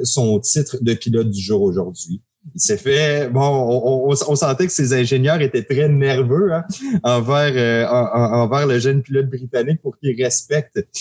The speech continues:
euh, les limites de la piste, mais puis c'est, c'est, c'est hi-, c'est hier,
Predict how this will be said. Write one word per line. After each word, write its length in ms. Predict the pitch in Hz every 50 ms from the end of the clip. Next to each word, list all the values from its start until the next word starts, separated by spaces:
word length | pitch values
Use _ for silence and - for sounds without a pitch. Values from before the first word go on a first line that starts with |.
| - - - 226 202 175 - -
euh, 320 | 120 120 123 127 127 131 123 -
les 200 | 139 135 135 135
limites 300 | 139 143 139 151 160 147
de 40 | 135
la 140 | 120 107 104
piste, 340 | - 160 180 190 - - -
mais 380 | 110 - 226 233 202 208 - _ _ _ _ _ _ _ _ _ _ _
puis 180 | - 165 160 151
c'est, 200 | - 170 160 -
c'est, 220 | - - - -
c'est 180 | - - 156 165
hi-, 340 | 151 - 147 143 147 127 117
c'est 640 | 117 - - - - - - - - - - 151 143
hier, 400 | 143 143 151 156 185 220 220